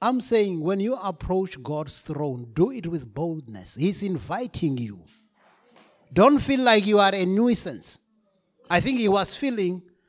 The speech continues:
"It seems I'm a nuisance now. God, can you just give me one last chance?" We do that with people. But God is not like that. God wants to hear us.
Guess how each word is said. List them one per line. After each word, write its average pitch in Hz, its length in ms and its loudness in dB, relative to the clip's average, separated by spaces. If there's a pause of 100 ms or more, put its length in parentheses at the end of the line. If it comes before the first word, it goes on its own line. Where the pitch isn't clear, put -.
(220)
"It - 100 -18
seems 202 500 -4
I'm 147 160 -2
a 139 60 -6
nuisance 139 500 -6
now. 92 260 -16 (580)
God, - 200 -4
can 135 100 -2
you 135 80 -4
just 143 240 -12
give 139 160 -8
me 139 100 -8
one 131 200 -10
last 131 200 -16
chance?" 135 360 -12 (1300)
We 190 120 6
do 202 180 -2
that 127 160 -10
with 113 220 -14
people. 160 340 -8 (840)
But 135 160 -8
God 165 180 2
is 123 100 -6
not 131 160 -8
like 117 200 -16
that. 117 180 -14
God 160 180 -4
wants 127 220 -10
to 123 80 -16
hear 110 260 -18
us. - 360 -20